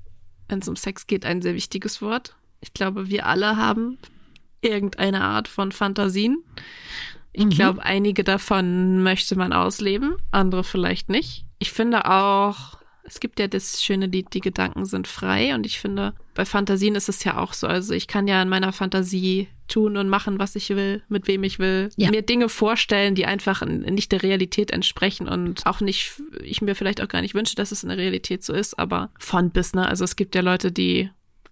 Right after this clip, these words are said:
Speaker 1: fantasieren, mit irgendwelchen Hollywood-Stars Sex zu haben oder mit irgendwelchen, weiß ich nicht, vergebenen Leuten oder irgendwelche crazy abgefahrenen Sexstellungen, ich weiß es nicht. Aber das finde ich eigentlich ganz schön, dass man in seinen Gedanken einfach so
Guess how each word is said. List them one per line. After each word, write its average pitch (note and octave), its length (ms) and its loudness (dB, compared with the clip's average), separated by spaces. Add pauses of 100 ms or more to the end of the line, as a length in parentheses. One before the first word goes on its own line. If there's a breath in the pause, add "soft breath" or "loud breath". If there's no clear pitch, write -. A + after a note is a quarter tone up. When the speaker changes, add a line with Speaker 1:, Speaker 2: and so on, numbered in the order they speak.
(420)
Speaker 1:
fantasieren, G3 640 0
mit F#3 200 0
irgendwelchen F#3+ 720 0
Hollywood-Stars F#3 800 2
Sex F#3 240 0
zu G#3 140 0
haben F3+ 340 0
oder F#3 340 2
mit F#3 180 0
irgendwelchen, E3+ 600 -2
weiß - 220 -2
ich - 60 -4
nicht, - 160 -8
vergebenen F#3 480 0
Leuten F3 280 0
oder G3+ 140 2
irgendwelche G3+ 480 2
crazy G3 420 2
abgefahrenen F#3+ 640 0
Sexstellungen, F3+ 600 0
ich - 120 -4
weiß F#3 180 2
es G3 140 -2
nicht. G3 180 0
Aber G3+ 220 4
das A#3 120 2
finde D4+ 140 2
ich - 100 0
eigentlich B3 240 0
ganz G#3 220 2
schön, G#3+ 180 2
dass G3+ 180 0
man G3 120 -2
in F#3+ 100 0
seinen F#3+ 200 2
Gedanken F#3+ 400 -2
einfach F#3+ 280 -4
so G3 420 0